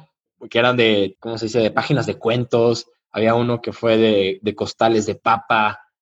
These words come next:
Entonces, ya ahí había, o sea, como que sí había gente que pensaba de una manera diferente. Pero te digo, el, el ochenta por ciento fue hecho de cien por ciento periódico.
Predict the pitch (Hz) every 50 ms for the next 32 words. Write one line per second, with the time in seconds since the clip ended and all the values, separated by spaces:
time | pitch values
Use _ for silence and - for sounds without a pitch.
0 | _ _ _ - 104 107 104 - 120 117 123 123 117 - - _ _ - 123 120
1 | 123 131 131 131 123 120 120 120 120 117 113 107 101 90 92 98 _ _ - 104
2 | 95 110 107 - 110 107 107 117 110 104 - - 123 123 127 117 - - - 135
3 | 123 120 110 - 107 110 113 110 - 113 113 110 113 127 127 127 123 123 117 117
4 | 110 107 110 110 107 104 101 101 - 101 98 95 - 95 92 92 107 101 101 113
5 | 113 113 113 110 101 98 98 98 98 98 - - 107 107 107 107 110 - 139 135
6 | - 147 - 117 107 107 - 117 110 110 110 110 - - 110 110 110 107 - 120
7 | 117 113 101 95 90 90 87 _ _ - - - 113 113 131 123 - 135 127 135
8 | - - 143 151 165 170 160 147 151 - -